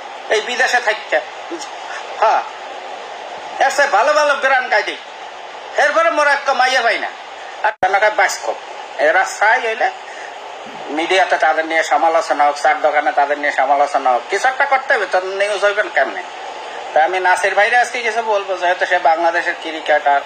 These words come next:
আমাদের দেশের একজন সম্মানিত ব্যক্তি। তো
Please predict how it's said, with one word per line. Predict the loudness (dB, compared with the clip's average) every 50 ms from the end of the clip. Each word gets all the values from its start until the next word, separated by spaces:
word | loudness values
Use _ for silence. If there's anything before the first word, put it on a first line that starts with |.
| -4 -12 -12 -12 -12 -10 -10 -10 -10 -2 2
আমাদের | 4 4 4 4 4 2 0 2
দেশের | 0 0 2 2 2 2
একজন | 2 2 2 0 0 0
সম্মানিত | 0 0 0 2 4 2 2 2 0 0 0
ব্যক্তি। | 0 0 -2 -2 -4 -8 -8 -8 -6 -8 -10 -12 -12 -12 -12 -12 -12 -12 -12 -12 -12 -10 -10 -6 0
তো | 4 4 4 4 4